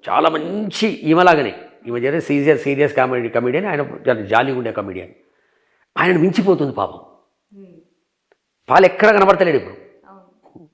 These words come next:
Speaker 1: ఆయన మించిపోతుంది.
Speaker 2: ఉమ్.
Speaker 1: గ్రామ పంచాయతీ సర్పంచ్ లేడురా నాయనా అని మేమంటే, మనం ఇరవై ఐదుకి ఇరవై ఐదు ఎంపీలను పడతామనే మాట మాట్లాడితే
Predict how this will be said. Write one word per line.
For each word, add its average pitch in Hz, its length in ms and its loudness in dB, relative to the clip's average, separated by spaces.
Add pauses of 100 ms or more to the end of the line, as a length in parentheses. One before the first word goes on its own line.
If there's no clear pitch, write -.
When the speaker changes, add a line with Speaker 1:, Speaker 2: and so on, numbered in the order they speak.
Speaker 1:
ఆయన 170 160 2
మించిపోతుంది. 165 640 4
Speaker 2:
ఉమ్. - 1040 -20
Speaker 1:
గ్రామ 104 260 0
పంచాయతీ 170 380 2
సర్పంచ్ 151 360 -2
లేడురా 143 340 0
నాయనా 127 320 -2
అని 131 120 -4
మేమంటే, 104 720 -6 (1040)
మనం 165 180 4
ఇరవై 160 220 8
ఐదుకి 165 200 6
ఇరవై 160 140 4
ఐదు 156 100 4
ఎంపీలను 143 360 0
పడతామనే 131 380 0
మాట 120 220 -2
మాట్లాడితే 107 680 -4